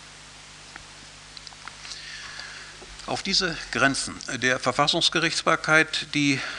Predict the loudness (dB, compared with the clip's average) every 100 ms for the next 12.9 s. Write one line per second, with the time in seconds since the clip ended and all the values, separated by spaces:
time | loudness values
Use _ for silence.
0 | -10 -10 0 2 2 -2 -8 -6 -2 -2
1 | -2 -4 -4 -4 0 0 0 -8 -12 -14
2 | -18 -16 -14 -14 -8 -6 0 4 4 6
3 | 4 4 0 2 0 4 4 4 2 -2
4 | -6 -8 -10 -12 -14 -14 -16 -16 -16 -14
5 | -14 -14 -14 -14 -14 -8 -2 2 4 4
6 | 4 4 2 2 6 4 6 6 6 6
7 | 4 4 2 4 4 6 6 6 0 6
8 | 8 6 2 -2 -2 -8 -6 0 2 4
9 | 2 4 4 4 4 4 4 2 2 4
10 | 6 6 4 0 -4 -16 -20 -20 -18 -18
11 | -16 -16 -16 -18 -18 -18 -18 -18 -18 -18
12 | -18 -18 -18 0 2 6 10 10 10